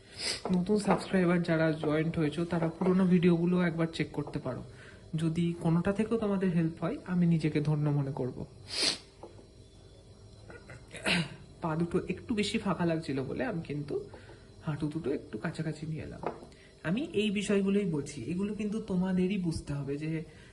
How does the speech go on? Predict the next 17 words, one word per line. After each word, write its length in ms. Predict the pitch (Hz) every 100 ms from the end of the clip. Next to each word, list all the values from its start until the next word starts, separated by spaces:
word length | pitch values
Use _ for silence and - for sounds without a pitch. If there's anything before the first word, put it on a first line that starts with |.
| -
এক্স্যাক্ট 420 | 160 160 170 165 -
কি 160 | 180
করলে 340 | - 175 170 160
আরো 180 | 156
মূর্তিটা 400 | 156 151 - -
ভালো 280 | 151 147 147
লাগবে, 380 | 147 143 - 131 -
কি 80 | 147
বৃত্তান্ত। 540 | 127 - 120 123 - - - - - - - - - - - - - - - - - - - - - - - - - - - - - - - - - - - - - - - - - - -
আমি 340 | 165 175 160
আরেকবার 440 | 147 160 180 208 -
দেখাচ্ছি, 440 | 156 147 - 330 - - - - - - - - - -
আমি 180 | 165
তৈরি 280 | 202 202 175
করছি 340 | 165 160 - -
এই 160 | 185 180
মূর্তিটা। 460 | 151 143 - 117